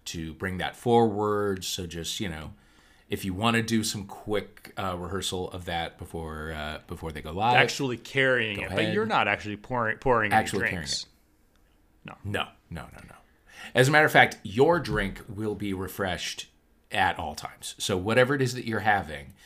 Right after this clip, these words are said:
Speaker 1: anytime you're not on camera, an elf will come and, like, fill it right back up to the top.
Speaker 2: Great.
Speaker 1: It's wild. Yeah. Uh, Jess, how did you enjoy the show that we manifested, Real World Homecoming?
Speaker 2: Good question.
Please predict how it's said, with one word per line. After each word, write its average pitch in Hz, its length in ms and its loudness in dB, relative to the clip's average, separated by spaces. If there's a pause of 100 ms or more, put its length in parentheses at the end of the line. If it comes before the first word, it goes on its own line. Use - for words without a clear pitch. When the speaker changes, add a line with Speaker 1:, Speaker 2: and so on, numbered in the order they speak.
(420)
Speaker 1:
anytime 127 380 2
you're 113 140 0
not 107 160 -2
on 107 140 -4
camera, 92 580 -4
an 98 180 -8
elf 92 320 0
will 90 140 -8
come 87 320 -10
and, 87 180 -10
like, 80 140 -10 (320)
fill - 340 -4
it 80 60 -8
right 85 240 -6
back 69 180 -10
up 73 100 -14
to - 80 -20
the - 60 -18
top. - 260 -18 (180)
Speaker 2:
Great. 110 400 2
Speaker 1:
It's - 100 -16
wild. - 260 -12 (320)
Yeah. - 180 0 (220)
Uh, 135 240 6
Jess, 202 600 2
how 127 460 6
did 123 200 -2
you 127 100 0
enjoy 123 440 4
the 95 100 0
show 80 520 -2 (120)
that - 240 -6
we 76 400 -8
manifested, - 720 -12 (160)
Real 78 200 -10
World 73 260 -14
Homecoming? - 500 -16
Speaker 2:
Good - 80 -
question. - 300 -16